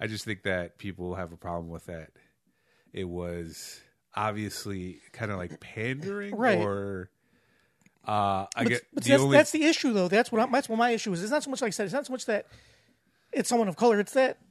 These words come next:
Speaker 2: it's pandering. It's, and it's, like I said, it's, it's just Hollywood saying, like, "We're better than you. We're progressive. We're more progressive. Look at
Speaker 1: Uh-huh.
Speaker 2: us. Like, we're changing shit. It's so fucking cool. Like, we're,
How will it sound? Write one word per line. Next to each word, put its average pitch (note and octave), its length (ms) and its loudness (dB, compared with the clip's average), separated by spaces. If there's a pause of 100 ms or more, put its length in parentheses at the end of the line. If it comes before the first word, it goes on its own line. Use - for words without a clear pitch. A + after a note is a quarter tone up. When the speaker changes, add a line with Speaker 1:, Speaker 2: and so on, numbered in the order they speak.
Speaker 2:
it's A#3 160 -2
pandering. C#4 540 2
It's, G3 140 -4
and B3 140 0
it's, B3 120 0
like C4 80 -2
I B3 40 -12
said, D#4 140 -4
it's, G3+ 180 -8
it's A#3 220 -2
just D#4 180 -4
Hollywood B3+ 440 2
saying, A#3+ 260 0
like, F#3 200 -2
"We're A3 220 2
better A3 260 2
than F#3+ 160 -2
you. F3 140 -2
We're F#3+ 100 0
progressive. G3+ 600 0 (300)
We're G3+ 100 2
more A3+ 140 6
progressive. G#3 460 0
Look A#3+ 160 2
at G#3 60 2
Speaker 1:
Uh-huh. A3+ 200 4
Speaker 2:
us. - 240 -6 (520)
Like, G3 320 2
we're G#3 140 2
changing A#3+ 480 2
shit. F3 340 -2 (220)
It's G#3+ 160 -6
so A#3 180 0
fucking A3 320 0
cool. G#3+ 400 4
Like, F3 220 0
we're, G3 240 0